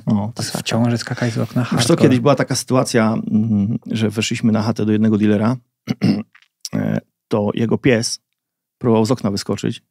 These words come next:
Speaker 1: też z trzeciego piętra, owczarek. Taki co prawda, wiesz, bardziej kundelkowaty, ale chodzi mi o wielkość.
Speaker 2: Czyli
Speaker 1: I wiesz,
Speaker 2: psy też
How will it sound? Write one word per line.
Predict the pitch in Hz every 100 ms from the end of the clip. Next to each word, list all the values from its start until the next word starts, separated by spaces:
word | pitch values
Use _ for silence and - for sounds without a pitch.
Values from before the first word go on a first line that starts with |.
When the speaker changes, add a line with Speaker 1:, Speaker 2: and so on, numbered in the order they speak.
| _ _
Speaker 1:
też | 117
z |
trzeciego | - 104 107
piętra, | 107 110 113 110
owczarek. | - - 117 110 123 _ _ _ _ _ _
Taki | - - 147
co | 139
prawda, | 143 127 139 135
wiesz, | 127 123 -
bardziej | 127 110
kundelkowaty, | 110 139 120 - 143 143 -
ale | 101
chodzi | 104 104
mi | 107
o |
wielkość. | 117 104 110 113 -
Speaker 2:
Czyli | 127 135
Speaker 1:
I |
wiesz, | 123
Speaker 2:
psy | 139
też | 135 139